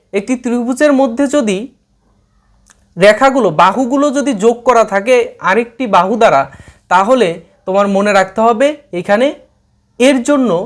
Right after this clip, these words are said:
চারটি ত্রিভুজ অন্তর্ভুক্ত করা হয়েছে, চারটি। এবং এই সম্পূর্ণ একটা, সম্পূর্ণ একটা ত্রিভুজ রয়েছে,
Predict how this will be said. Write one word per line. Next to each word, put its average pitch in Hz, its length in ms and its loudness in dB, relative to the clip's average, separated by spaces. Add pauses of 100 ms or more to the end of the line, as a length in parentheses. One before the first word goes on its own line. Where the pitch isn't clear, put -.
(320)
চারটি 226 560 -2 (100)
ত্রিভুজ 190 300 -8 (240)
অন্তর্ভুক্ত 160 400 -8 (120)
করা 143 220 2
হয়েছে, 147 280 -8 (600)
চারটি। - 460 -4 (680)
এবং 180 260 2 (500)
এই 160 140 -4 (320)
সম্পূর্ণ 254 440 0 (420)
একটা, - 200 -4 (180)
সম্পূর্ণ 240 440 0 (180)
একটা - 240 -2 (600)
ত্রিভুজ 208 320 -2 (100)
রয়েছে, 247 260 2